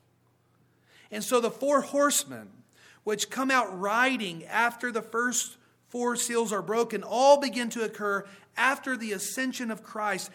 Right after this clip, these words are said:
and they continue on throughout this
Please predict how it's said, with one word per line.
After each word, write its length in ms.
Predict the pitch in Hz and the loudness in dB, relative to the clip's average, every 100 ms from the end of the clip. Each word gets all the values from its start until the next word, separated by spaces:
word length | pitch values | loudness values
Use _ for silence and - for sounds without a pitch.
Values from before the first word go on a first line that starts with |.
| - - | -20 -8
and 180 | 226 226 | -2 2
they 160 | 240 | 2
continue 920 | 240 240 226 - 269 269 262 262 208 - | 0 -4 -4 -4 -2 -2 0 0 -2 0
on 640 | 240 285 233 151 143 156 - - _ - | 4 8 8 6 -2 -8 -12 -20 _ -4
throughout 880 | 254 254 233 - 220 240 202 202 - - _ 151 | 0 2 0 0 4 4 4 0 -10 -20 _ -8
this 340 | 214 226 | -4 -2